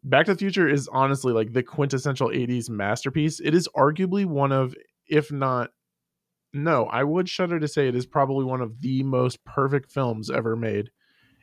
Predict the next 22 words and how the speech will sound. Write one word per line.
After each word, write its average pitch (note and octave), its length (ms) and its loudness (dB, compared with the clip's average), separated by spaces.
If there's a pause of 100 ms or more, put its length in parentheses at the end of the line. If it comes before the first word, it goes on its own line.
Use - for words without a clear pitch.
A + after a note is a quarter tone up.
(100)
and D3 160 4
is D#3 140 4
one C#3 220 2
of F3+ 120 -2
those F#3 240 0
movies, C3+ 680 0 (680)
well, C3+ 100 4
it's C3+ 100 -6
one E3 100 6
of D3+ 60 10
those C3 120 2
movie A#2+ 200 0
trilogies A#2 800 2 (260)
that C3+ 180 0
does D3+ 180 4
not D3+ 200 4
have E3+ 280 -2
a D3+ 60 4
bad B2 340 2
movie A#2+ 380 -2
in C#3 240 -4
it. - 140 -8